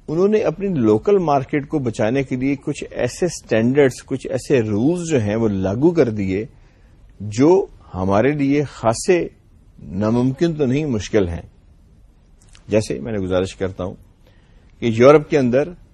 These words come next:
کچھ ایسے اسٹینڈرڈائزیشن کر دی گئی، آ، اسپیشلی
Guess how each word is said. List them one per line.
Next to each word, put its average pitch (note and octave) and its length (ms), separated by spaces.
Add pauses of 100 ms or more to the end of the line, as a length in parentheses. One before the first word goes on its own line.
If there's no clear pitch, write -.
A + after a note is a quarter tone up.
(800)
کچھ C#3+ 240
ایسے C3 320
اسٹینڈرڈائزیشن B2 880
کر G#2+ 180
دی G2+ 220
گئی، F#2+ 240 (380)
آ، - 60 (260)
اسپیشلی D#3 800